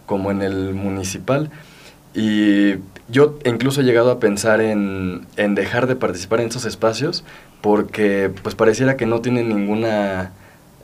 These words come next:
Eh, ninguna efectividad, que no está sirviendo para nada el que tú le dediques este tiempo, a pesar de que la misma normativa dice que esos espacios tienen una importancia porque en teoría engloban a la sociedad y organizada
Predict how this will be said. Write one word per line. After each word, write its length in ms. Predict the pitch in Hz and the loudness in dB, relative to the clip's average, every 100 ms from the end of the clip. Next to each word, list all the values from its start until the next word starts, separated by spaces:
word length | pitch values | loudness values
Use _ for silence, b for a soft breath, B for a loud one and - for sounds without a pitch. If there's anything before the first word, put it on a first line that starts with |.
| - | -10
Eh, 200 | 98 95 | -6 -4
ninguna 300 | 101 104 120 | -2 0 0
efectividad, 720 | 117 107 101 98 101 123 131 | -2 -4 -4 -2 2 2 2
que 120 | 110 | -2
no 100 | 110 | -2
está 220 | 110 117 | -2 -2
sirviendo 380 | 117 107 107 110 | -2 -2 0 2
para 180 | 101 95 | 2 2
nada 240 | 104 127 | 2 0
el 120 | 127 | 0
que 80 | - | -2
tú 120 | - | -6
le 100 | 107 | 0
dediques 320 | 107 101 104 104 | 0 0 -4 -10
este 220 | 101 107 | -6 -6
tiempo, 420 | 104 104 104 95 B B B B | -2 -4 -4 -12 B B B B
a 160 | - | -4
pesar 320 | - 101 117 117 | -2 2 2 2
de 100 | 117 | 2
que 120 | 107 | 2
la 120 | 98 | 2
misma 280 | 104 104 113 | 0 -2 -2
normativa 880 | 110 101 95 98 107 110 101 98 90 | 0 0 -2 -2 0 0 2 0 -2
dice 300 | 110 113 110 | -4 -4 -4
que 80 | |
esos 200 | 113 110 | -4 -6
espacios 600 | 98 104 104 113 104 95 - B B - | -6 -4 -2 2 2 0 -8 B B -2
tienen 220 | 123 143 | 2 2
una 120 | 135 | 2
importancia 600 | 135 107 98 113 127 131 | 2 2 2 2 2 0
porque 280 | 98 90 90 - - - - - - | -2 -4 -6 -8 -20 -20 -20 -20 -6
en 380 | 107 104 101 98 | -2 0 -2 0
teoría 520 | 107 104 117 123 117 | 2 4 4 4 2
engloban 560 | 104 101 98 117 127 120 | 0 -2 0 2 2 0
a 60 | |
la 140 | 101 95 | 0 -2
sociedad 520 | 95 92 95 104 156 - B B B - | -4 -2 0 0 -2 -6 B B B -4
y 540 | 104 101 98 95 95 - | 0 0 0 0 2 2
organizada 920 | 104 98 98 101 98 117 123 143 - | 0 0 0 -2 2 2 4 2 -2